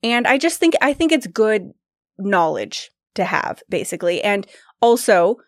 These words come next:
I am, of course, not a veterinarian or a vet tech, or I do not work in the veterinary field any longer. If your veterinarian is telling you how to proceed in a specific way with your dog's vaccines,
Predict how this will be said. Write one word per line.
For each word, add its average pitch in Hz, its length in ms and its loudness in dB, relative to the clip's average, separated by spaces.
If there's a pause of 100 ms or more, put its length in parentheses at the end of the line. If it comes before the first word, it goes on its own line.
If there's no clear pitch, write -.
(220)
I 226 120 4
am, 247 180 2
of 240 180 0
course, 226 260 0 (100)
not 202 380 0
a 247 60 0
veterinarian 233 840 0
or 175 220 0
a 220 60 -2
vet 262 240 0
tech, 214 460 2
or 180 380 2 (220)
I 208 140 2
do 208 120 -6
not 208 280 0
work 220 320 0
in 226 180 -2
the 226 60 0
veterinary 208 560 0
field 208 600 0
any 202 260 -2
longer. 170 680 0 (160)
If 262 240 2
your 285 140 2
veterinarian 233 760 0
is 190 240 -6
telling 208 440 -2
you 196 420 0
how 208 240 0
to 202 140 -10
proceed 190 720 -6 (240)
in 196 100 -4
a 196 40 -4
specific 208 480 -2
way 190 200 4
with 185 220 -2
your 190 100 -2
dog's 180 300 0
vaccines, 214 800 -2